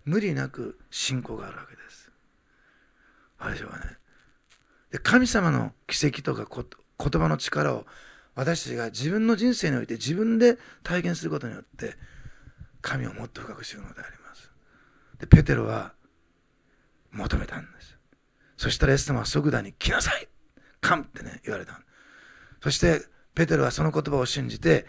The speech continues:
これすごいな、船から出たって書いてあるんですね。あの、えーっと、二十九節で、「来なさい」と言われたと、イエス様は。そこでペテロは船から出て、水の上を歩いてイエスの方に行ったと。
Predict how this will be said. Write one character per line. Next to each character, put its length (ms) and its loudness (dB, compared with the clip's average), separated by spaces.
こ 80 -10
れ 20 -8
す 100 -6
ご 80 2
い 40 0
な、 80 0
船 240 0
か 100 2
ら 80 -2
出 100 0
た 100 4
っ 60 0
て 80 -8
書 80 -2
い 60 -4
て 60 -10
あ 40 -8
る 60 -14
ん 20 -16
で 60 -16
す 40 -10
ね。 140 -4
あ 140 -4
の、 320 -6
え 320 -10
ー 20 -16
っ 40 -20
と、 540 -8
二 140 0
十 120 -2
九 100 -2
節 240 -8
で、 180 -6
「来 140 2
な 120 8
さ 140 6
い」 100 6
と 160 -10
言 60 0
わ 80 -2
れ 80 -6
た 100 -8
と、 100 -10
イ 40 -2
エ 20 -2
ス 100 -4
様 180 -8
は。 100 -16
そ 160 -4
こ 80 4
で 80 2
ペ 140 4
テ 60 2
ロ 60 4
は 60 -4
船 160 2
か 100 -6
ら 120 -10
出 180 0
て、 200 -2
水 180 0
の 100 6
上 120 6
を 20 4
歩 80 4
い 60 0
て 80 -4
イ 40 0
エ 40 0
ス 60 -6
の 100 -8
方 120 -10
に 60 -12
行 60 -18
っ 20 -20
た 140 -12
と。 100 -14